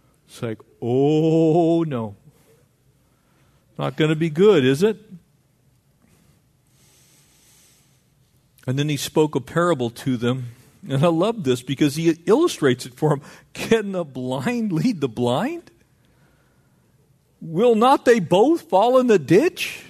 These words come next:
You see, if somebody's got a judgmental spirit and they're judging other people,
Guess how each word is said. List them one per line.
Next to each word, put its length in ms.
You 120
see, 220
if 100
somebody's 500
got 160
a 80
judgmental 680
spirit 420
and 80
they're 100
judging 520
other 200
people, 680